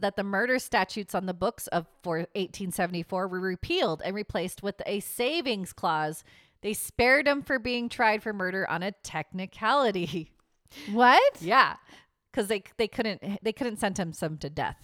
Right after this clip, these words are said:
Speaker 1: 'cause that was gone. So
Speaker 2: Uh.
Speaker 1: a second trial was held, and on June eighth, eighteen eighty-six, Packer was convicted of five counts of mul-, voluntary manslaughter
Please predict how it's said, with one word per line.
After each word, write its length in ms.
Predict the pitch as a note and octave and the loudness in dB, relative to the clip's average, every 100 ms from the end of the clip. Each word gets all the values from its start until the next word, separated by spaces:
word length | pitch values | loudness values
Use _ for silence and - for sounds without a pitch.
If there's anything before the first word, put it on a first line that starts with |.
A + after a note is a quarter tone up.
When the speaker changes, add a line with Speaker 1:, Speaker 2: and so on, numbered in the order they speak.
| - | -14
Speaker 1:
'cause 140 | D3 | -8
that 140 | D3 A#2+ | -6 -6
was 180 | C#3 D#3 | -8 -10
gone. 320 | C3+ A2+ C#3+ _ - - | -10 -10 -14 _ -20 -20
So 220 | - B3 | 4 8
Speaker 2:
Uh. 320 | G#3 G#3 G3 F#3+ | 8 6 2 2
Speaker 1:
a 40 | A#3 | 2
second 500 | - D#4+ E4+ D#4+ C4 | 2 2 2 2 2
trial 340 | B3+ G#3+ G3+ | 6 6 4
was 200 | G3 G3 | 0 -4
held, 380 | F#3+ F#3+ G#3 C#4+ G4+ A4+ | 2 4 4 2 -2 -2
and 160 | G#3+ G3 | 0 2
on 160 | G3 - | 0 -4
June 300 | G3+ A3 G#3+ | -6 -2 0
eighth, 320 | G3+ G3 _ - _ _ - | 0 -4 _ -20 _ _ -4
eighteen 360 | A3 G#3+ G#3+ G3+ | -2 -2 -4 -4
eighty-six, 440 | F#3 F#3+ A#3+ - | -4 -4 -4 -4
Packer 320 | - A3 A3+ | 2 2 2
was 120 | A3 G#3+ | -2 -2
convicted 500 | A3+ G3+ G#3 - F#3+ | -4 -4 -6 -4 -4
of 120 | F#3 | 0
five 260 | F3 F3 | 0 0
counts 320 | - F3+ E3+ - | 0 -2 -2 -4
of 220 | F3 E3+ | -6 -4
mul-, 220 | F3 D#3+ | -4 -4
voluntary 480 | F3 F3 E3+ F#3 E3 | 0 0 0 -4 -4
manslaughter 680 | G#3+ C#4+ C#4 C4+ C4+ C4 | 0 0 0 2 4 4